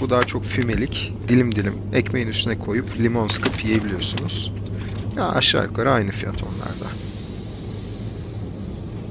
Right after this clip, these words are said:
İşte son bir fiyatlar dört küsür diye düşünebilirsiniz, o küçük paketler. Burada değişik, e, Alman usulü şeyler var.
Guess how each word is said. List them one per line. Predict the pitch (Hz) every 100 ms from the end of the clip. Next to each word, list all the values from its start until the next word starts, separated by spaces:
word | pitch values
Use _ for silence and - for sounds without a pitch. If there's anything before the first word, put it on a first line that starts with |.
| 50 - - - - - - - - - - - 110 107 104 - - -
İşte | - -
son | - 107 -
bir |
fiyatlar | - - - 110 113 110 110
dört | 110 - - -
küsür | - - - - - - - - - - -
diye | 110
düşünebilirsiniz, | 107 120 107 104 - 95
o | 104 -
küçük | - - -
paketler. | - - 98 107 - - - -
Burada | - - 165
değişik, | 156 151 - 147 - -
e, | 135 123 120 120 120 120 120 -
Alman | 120 127 135 131 - - -
usulü | 117 - 123 123 120
şeyler | - 101 85 87 87
var. | 110 - -